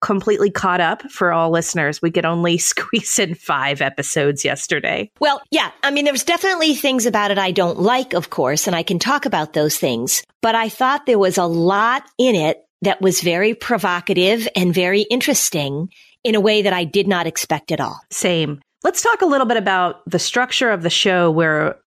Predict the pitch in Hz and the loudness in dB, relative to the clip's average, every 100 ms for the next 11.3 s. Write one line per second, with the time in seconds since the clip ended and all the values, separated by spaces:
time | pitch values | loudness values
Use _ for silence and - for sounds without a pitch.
0 | - 196 180 - - 175 190 208 208 190 | 0 2 2 -2 -6 0 2 4 2 2
1 | 170 - - - - 190 170 127 143 - | -2 -6 -10 -14 -4 0 0 0 -2 -6
2 | - _ - 190 196 202 185 190 180 165 | -6 _ -4 -2 0 0 0 0 0 -2
3 | - 190 170 - - 160 165 165 160 - | -2 -2 -2 -2 -2 -2 0 0 0 -2
4 | - - 160 147 139 139 247 359 494 311 | -4 -2 0 0 0 0 0 0 2 0
5 | 269 233 226 220 - 196 - 185 - - | 2 2 2 0 0 0 0 -2 -2 -4
6 | - - - 190 170 - - - 359 330 | -8 -12 -6 -2 -2 -6 -8 0 4 4
7 | 330 - - 180 170 160 - 170 151 151 | 2 0 0 2 2 2 0 0 0 0
8 | 139 131 - 143 208 - 269 262 - 214 | 0 -2 -4 -2 -2 0 0 2 0 0
9 | 185 160 139 170 156 147 143 131 - _ | 2 0 0 0 0 0 0 -2 -4 _
10 | _ - 262 311 285 214 214 208 208 190 | _ -2 0 0 0 0 2 2 2 2
11 | 175 175 - | 0 0 -4